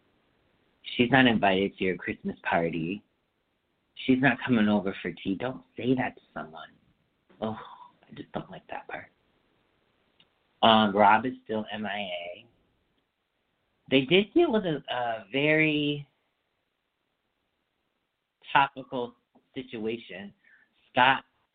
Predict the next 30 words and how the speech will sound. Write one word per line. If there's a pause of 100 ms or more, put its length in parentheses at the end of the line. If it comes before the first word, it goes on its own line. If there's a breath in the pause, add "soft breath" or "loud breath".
(640)
suddenly
feels
run
down.
He
doesn't
know
what's
going
on. (920 loud breath)
Kim
tells
him
to
go
to
his
doctor.
He
goes
to
his
doctor
and
finds
out
he's
producing
less (220)
testosterone.